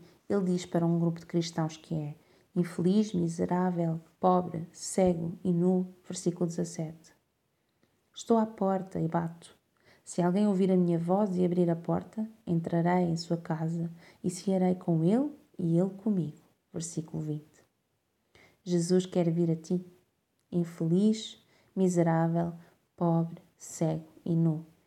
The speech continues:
e comer uma boa refeição ao teu lado, gastar tempo contigo, aprofundar o relacionamento contigo. Com um bom amigo,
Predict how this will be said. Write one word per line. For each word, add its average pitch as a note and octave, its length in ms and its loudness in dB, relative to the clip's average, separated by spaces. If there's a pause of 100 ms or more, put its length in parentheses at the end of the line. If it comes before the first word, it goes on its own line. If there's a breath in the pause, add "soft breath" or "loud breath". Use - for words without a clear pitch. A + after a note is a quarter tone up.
(260 soft breath)
e - 80 -6
comer G3 460 2
uma A#3+ 160 2
boa A3 300 0
refeição F#3 560 -6
ao E3 60 -4
teu E3 200 -6
lado, D#3+ 300 -10 (440)
gastar E3 360 -6
tempo F3+ 340 -2
contigo, F3+ 580 -4 (460 soft breath)
aprofundar F#3 720 0
o - 20 0
relacionamento F#3+ 960 -4
contigo. E3+ 560 -6 (1500 soft breath)
Com - 160 -6
um F3 120 2
bom G#3 200 2
amigo, F#3 440 4